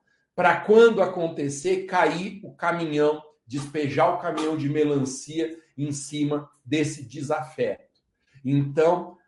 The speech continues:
toda vez que você identificar uma punição por perseguição, alegue violação do princípio da impessoalidade, porque a administração pública não pode ser um ambiente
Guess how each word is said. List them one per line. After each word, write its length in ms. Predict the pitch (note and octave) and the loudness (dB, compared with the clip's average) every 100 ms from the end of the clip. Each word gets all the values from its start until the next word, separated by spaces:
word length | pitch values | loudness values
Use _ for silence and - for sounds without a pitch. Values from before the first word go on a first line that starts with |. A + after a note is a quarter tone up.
| _ _ _ _ _ _ _ _ | _ _ _ _ _ _ _ _
toda 260 | C#4+ D#4+ A3+ | 4 6 4
vez 340 | G3 F#3 - | 2 -4 -8
que 100 | F#3 | -10
você 340 | E3+ D#3 - | -6 -4 -2
identificar 720 | D#3+ D#3 D3+ C#3 - - C3+ | -2 -2 -8 -12 -14 0 2
uma 220 | B2 B2 - | 4 2 -2
punição 500 | D#3+ D#3+ - D3 C3+ | -6 -6 -2 -2 -2
por 220 | C#3 - | -4 0
perseguição, 1120 | F#3+ G3 - E3+ C3 C3 - F3 E3 C3 - | 2 2 -2 -6 -4 -8 -2 2 2 2 -2
alegue 600 | - D#3+ D3+ E3 F#3+ F3 | 2 4 8 8 8 -2
violação 640 | D3 D#3 D3 C#3 C3+ E3+ F3 | -6 -2 0 0 -2 -2 -2
do 100 | D#3+ | -4
princípio 500 | D3+ C#3+ - F3+ D3 | -6 -8 -8 -12 -2
da 160 | D3+ D#3+ | -2 0
impessoalidade, 1080 | A3 G#3 F3+ - E3+ D#3+ C#3 G2+ F2+ - _ _ _ _ | -2 -4 -8 -6 -8 -8 -6 -8 -8 -16 _ _ _ _
porque 240 | - C#3 E3 | -4 2 4
a 40 | |
administração 840 | D3+ E3 E3 - D#3 C#3+ D#3+ D3 C3+ | 2 0 -2 -4 -2 -2 0 -2 -2
pública 600 | D3+ F3 F#3+ - E3+ D#3+ | -4 -2 -4 0 2 2
não 380 | E3+ A3 A3 F#3+ | 4 4 4 2
pode 340 | F3+ E3+ C3+ | 2 2 0
ser 320 | - E3 E3 | -8 -2 0
um 160 | E3 D#3 | 0 0
ambiente 880 | D#3 C#3 D3 C#3+ D3 - - - | 0 0 0 2 0 -2 -10 -18